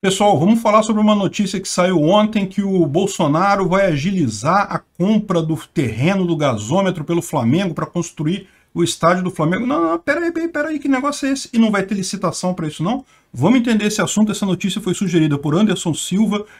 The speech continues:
e várias outras pessoas. Obrigado aí ao pessoal que sugeriu a notícia. Obrigado a você que tá assistindo o nosso vídeo. Se você gosta do nosso conteúdo, por favor, deixe o seu like e se inscreva aqui no canal, né?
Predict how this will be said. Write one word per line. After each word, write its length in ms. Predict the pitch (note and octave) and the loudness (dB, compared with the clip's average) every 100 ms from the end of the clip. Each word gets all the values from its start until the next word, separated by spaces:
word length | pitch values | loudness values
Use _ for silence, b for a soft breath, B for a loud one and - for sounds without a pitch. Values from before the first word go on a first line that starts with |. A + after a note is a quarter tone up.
| B | B
e 80 | F3 | 0
várias 320 | E3+ E3+ C#3+ | 2 2 -2
outras 240 | D3 C3+ | -4 -8
pessoas. 400 | - A#2 G3 G3+ | -6 -6 -4 -2
Obrigado 380 | F3 C#3 D3 D#3+ | 0 0 0 2
aí 80 | D3+ | 0
ao 60 | C#3+ | -4
pessoal 280 | C3+ C#3+ | -6 -6
que 80 | C3+ | -8
sugeriu 380 | - B2+ B2+ B2+ | -6 -4 -4 -2
a 20 | |
notícia. 560 | A#2 A2 G3 G#3 A3+ A3 B B | -4 -6 -6 -4 -4 -6 B B
Obrigado 360 | G#3 G#3 G#3 G3+ | -6 0 0 0
a 20 | |
você 200 | F#3 F3+ | -2 -2
que 60 | F#3 | -4
tá 80 | |
assistindo 340 | E3 D3 - D3+ | -6 -6 -4 -2
o 40 | |
nosso 240 | C3+ B2 A2 | -2 -4 -4
vídeo. 280 | F3+ G#3+ | -2 -2
Se 100 | - | -4
você 200 | E3 - | -6 -6
gosta 340 | A#2+ D#3 F3+ F3+ | -2 0 0 -2
do 60 | |
nosso 220 | E3 D3 - | -2 -4 -4
conteúdo, 500 | C#3 A#2+ F3 G3 F#3 | -6 -2 -2 -2 -4
por 180 | G#3+ | -6
favor, 400 | G#3+ D3 D#3 G3+ b b b | -6 -4 -4 -6 b b b
deixe 180 | G#3 A3+ | -8 -8
o 60 | - | -6
seu 160 | F3+ | -2
like 320 | C#3+ E3 - | 2 2 0
e 20 | D#3+ | -8
se 100 | C3 | -10
inscreva 460 | - D#3+ E3+ - | -4 -4 -2 -6
aqui 220 | C3+ - | -8 -4
no 100 | C3+ | -4
canal, 320 | B2+ G#2+ G2 - | -4 -6 -6 -6
né? 220 | C3+ | -4